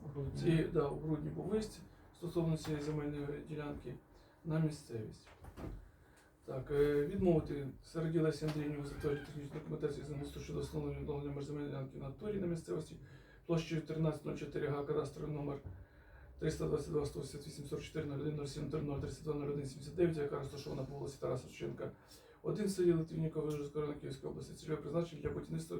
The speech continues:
Speaker 2: і обслуговування житлового до-, будинку, господарських будівель і споруд, присадибна ділянка.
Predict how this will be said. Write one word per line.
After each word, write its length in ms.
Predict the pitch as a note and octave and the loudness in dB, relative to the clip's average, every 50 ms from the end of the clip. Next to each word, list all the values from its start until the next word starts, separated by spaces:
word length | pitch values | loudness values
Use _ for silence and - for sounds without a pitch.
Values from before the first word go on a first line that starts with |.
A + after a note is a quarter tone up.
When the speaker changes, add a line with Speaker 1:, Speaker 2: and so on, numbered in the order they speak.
| - - | -4 -4
Speaker 2:
і 20 | |
обслуговування 540 | - - - - - D3 D3+ D#3 D#3 D3+ - - - - - - - - - - | -6 -8 -8 -6 -4 -2 0 2 0 0 -2 -6 -12 -18 -20 -20 -20 -20 -12 -6
житлового 360 | E3 D#3+ E3 D#3+ D3+ D3 D3 | 0 6 8 8 8 8 6
до-, 100 | D3 D#3 | 4 2
будинку, 640 | - - - E3+ E3 D3+ D#3 F#3+ G3 G3 G3 - E3+ | 2 0 -2 -2 0 0 4 4 4 6 4 4 2
господарських 760 | D3 C#3 - - C#3+ - - - D#3+ D#3 D3+ - - - - | 0 -2 -2 -4 -6 -8 -6 -2 0 0 0 0 -2 -8 -6
будівель 300 | - D3 D3+ E3+ D#3+ D#3 | -4 0 2 4 4 4
і 120 | - - | 2 -2
споруд, 340 | - - - D#3 C#3+ C#3+ - | -6 -8 -8 -8 -8 -8 -8
присадибна 440 | - C#3+ C3+ - F3 E3+ E3 D#3+ D#3 | -10 -12 -10 -8 -6 -2 0 0 0
ділянка. 480 | C#3+ D3 C#3+ C3+ C3+ A#2 A2+ - - | 0 -2 -4 -4 -4 -6 -6 -8 -12